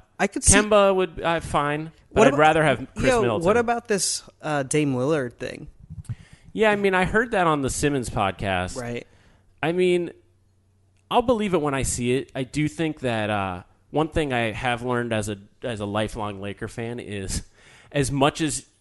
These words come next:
Speaker 2: you think people would just be like, "Well, I wanna take the best deal," uh, general managers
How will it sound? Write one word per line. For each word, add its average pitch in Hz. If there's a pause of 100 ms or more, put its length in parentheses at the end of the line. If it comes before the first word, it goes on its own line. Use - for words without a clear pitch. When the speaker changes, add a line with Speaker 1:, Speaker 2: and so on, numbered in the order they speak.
Speaker 2:
you 120
think -
people 123
would 110
just 113
be 117
like, 101
"Well, 156
I 165
wanna 180
take -
the 139
best 120
deal," 113 (720)
uh, 120
general 160
managers 151